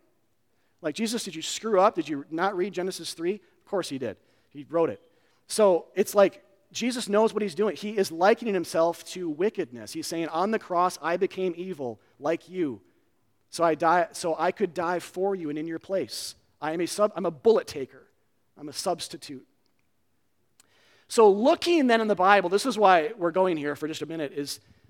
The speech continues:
looking and beholding is not a generic idea. Like, when the Bible says, "Look at Jesus,"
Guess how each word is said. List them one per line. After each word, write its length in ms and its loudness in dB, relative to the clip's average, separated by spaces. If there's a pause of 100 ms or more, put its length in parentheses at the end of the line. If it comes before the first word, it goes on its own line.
(140)
looking 920 2 (360)
and 180 -4
beholding 800 2
is 140 -6
not 240 2
a 80 0
generic 540 -4
idea. 340 0
Like, 160 -6
when 80 -2
the 60 0
Bible 260 6
says, 220 0
"Look 260 -2
at 100 2
Jesus," 580 -4